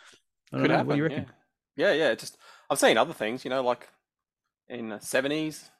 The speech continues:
Speaker 2: nineties, you know, we had three waves of inflation. And it looks like
Speaker 1: Yeah.
Speaker 2: we're in the bottom of the,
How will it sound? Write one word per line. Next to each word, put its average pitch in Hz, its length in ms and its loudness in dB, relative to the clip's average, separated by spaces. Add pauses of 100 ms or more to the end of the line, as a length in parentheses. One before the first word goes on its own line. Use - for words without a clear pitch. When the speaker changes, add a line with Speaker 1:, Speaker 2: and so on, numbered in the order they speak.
(140)
Speaker 2:
nineties, 143 580 -2
you 143 80 -4
know, 139 60 -2
we 123 80 -2
had 117 100 -2
three 135 320 2
waves 131 380 4
of 110 120 -10
inflation. 104 600 -2 (640)
And 123 80 -2
it 139 40 0
looks 156 140 -2
like 127 160 6
Speaker 1:
Yeah. 113 80 -4
Speaker 2:
we're 117 100 2
in 113 100 -4
the 107 80 -4
bottom 131 380 6
of 107 100 0
the, 117 120 0